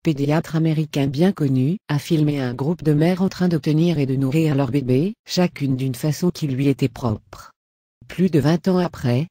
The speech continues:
il a reproduit cette expérience avec les femmes issues de ces bébés,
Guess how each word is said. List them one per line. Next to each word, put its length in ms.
il 160
a 80
reproduit 560
cette 240
expérience 640
avec 280
les 120
femmes 260
issues 320
de 100
ces 180
bébés, 480